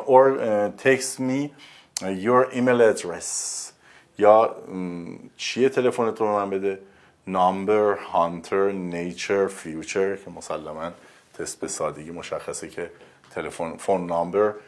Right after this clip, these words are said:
Or text me your email address. یا اینکه آدرس ایمیلت رو بر من تکست کن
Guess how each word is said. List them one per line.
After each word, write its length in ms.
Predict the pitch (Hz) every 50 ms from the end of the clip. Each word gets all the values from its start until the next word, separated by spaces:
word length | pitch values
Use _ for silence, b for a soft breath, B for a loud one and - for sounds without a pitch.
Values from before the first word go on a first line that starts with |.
| B B B B B B 117
Or 180 | 120 117 -
text 200 | - 165 156 151
me 140 | - 175 170 165
your 180 | 165 156 147
email 400 | 139 139 143 147 143 143 135 117
address. 380 | - 98 87 85 80 - - -
یا 100 | 101 101
اینکه 440 | 104 95 - 113 110 110 110 104 -
آدرس 320 | - - 92 95 92 - -
ایمیلت 380 | 107 95 92 98 104 113 110
رو 60 | - 131
بر 140 | 123 123
من 220 | 123 123 120 123 120
تکست 460 | - - 127 120 - - - - -
کن 360 | - 113 113 113 117 123 131